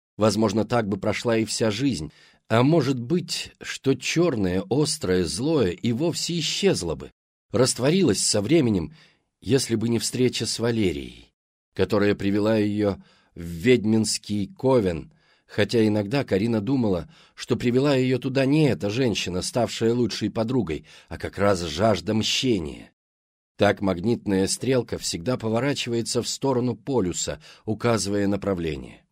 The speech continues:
Стремление к возмездию было удовлетворено.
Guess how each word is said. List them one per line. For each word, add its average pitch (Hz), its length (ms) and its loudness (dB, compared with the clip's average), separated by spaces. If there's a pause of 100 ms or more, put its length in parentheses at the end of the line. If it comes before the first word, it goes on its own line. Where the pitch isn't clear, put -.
(800)
Стремление 110 720 4
к 98 80 -10
возмездию 92 760 0 (360)
было 117 500 2
удовлетворено. 95 880 -2